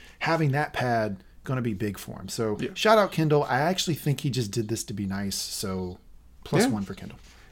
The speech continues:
Speaker 2: It, it, it's great. It's a great point to make, though. The fact that he can actually host visitors is huge for both his personal and business connections and development. It's a great thing for him.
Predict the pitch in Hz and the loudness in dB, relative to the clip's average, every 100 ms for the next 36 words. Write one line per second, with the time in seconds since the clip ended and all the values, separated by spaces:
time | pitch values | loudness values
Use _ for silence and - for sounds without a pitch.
0 | - - 196 185 170 151 135 147 139 127 | -20 -10 -2 4 4 4 6 10 10 10
1 | 123 110 120 110 110 98 95 92 82 - | -2 4 2 4 2 2 2 2 2 6
2 | 139 - 123 123 110 - 113 78 - 113 | 6 6 0 2 2 2 -4 -6 2 4
3 | 131 - - 147 127 - 135 143 175 170 | 4 0 -6 -10 -6 -2 0 4 4 2
4 | 107 107 - 104 104 120 113 104 - - | -2 -4 -4 0 2 6 6 4 2 0
5 | 95 113 110 107 - 131 - 120 98 101 | 2 4 4 0 4 4 6 2 4 4
6 | 101 - 98 92 98 90 95 82 - - | 4 2 2 2 0 -2 -2 -2 -2 -4
7 | - - - 107 117 123 - 107 98 - | -10 -10 -2 4 6 6 2 2 2 -2
8 | - - | -6 -6